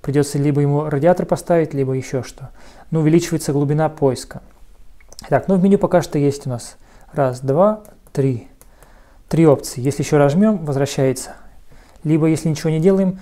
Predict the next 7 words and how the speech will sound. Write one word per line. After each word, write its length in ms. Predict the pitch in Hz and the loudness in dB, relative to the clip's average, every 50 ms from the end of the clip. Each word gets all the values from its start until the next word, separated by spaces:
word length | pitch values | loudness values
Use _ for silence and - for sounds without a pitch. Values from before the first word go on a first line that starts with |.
| - - - | -14 -6 0
тоже 200 | - 156 135 127 | 2 2 2 2
возвращается. 680 | 135 127 131 131 - - 151 135 123 120 - - - - - - - - - - - - - | 0 0 0 -2 0 0 0 0 0 -2 -4 -10 -14 -16 -20 -20 -20 -20 -20 -20 -20 -20 -10
Хочу 260 | - - 160 - - | -6 -6 -2 2 4
добавить 320 | 175 175 170 180 165 151 - | 6 8 8 8 6 6 4
ещё 240 | 170 - - 180 | 0 2 4 4
одну 240 | 170 160 180 208 226 | 6 6 8 8 8
опцию, 500 | 220 208 202 - - - 208 208 208 - | 8 6 4 0 0 2 4 4 4 2